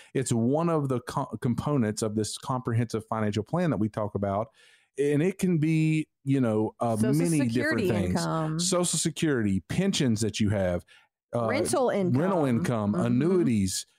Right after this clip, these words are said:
Speaker 1: uh, four oh one Ks, I R As, Roth accounts that have turned into distributions. And how do I create income off of these different streams, right? We could go on and on on those streams, but regardless,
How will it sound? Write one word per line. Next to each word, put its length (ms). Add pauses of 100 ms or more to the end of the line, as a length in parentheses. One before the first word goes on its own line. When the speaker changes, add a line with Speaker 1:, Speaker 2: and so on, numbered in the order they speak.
(160)
Speaker 1:
uh, 240
four 320
oh 80
one 260
Ks, 640
I 240
R 260
As, 460 (100)
Roth 680
accounts 560 (260)
that 160
have 160
turned 300
into 180
distributions. 920
And 120
how 300
do 120
I 120
create 400
income 440
off 200
of 80
these 240
different 460
streams, 460
right? 220 (260)
We 120
could 120
go 280
on 80
and 120
on 160
on 200
those 180
streams, 420
but 200 (500)
regardless, 880